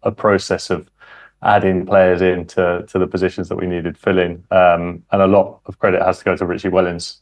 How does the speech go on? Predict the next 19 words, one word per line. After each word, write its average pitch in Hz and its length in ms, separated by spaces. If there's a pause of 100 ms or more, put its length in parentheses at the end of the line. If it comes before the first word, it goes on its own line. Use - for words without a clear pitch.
um, 87 260
our 90 140
manager, 87 500
in 92 320
that 90 380
he's 90 280
galvanised 90 720
that - 160
squad, 95 460 (480)
um, 85 400
into, 87 500 (180)
into 95 240
getting 92 280
us 87 160
to, 90 320
to - 100
this 87 200
point. 87 400
And 85 280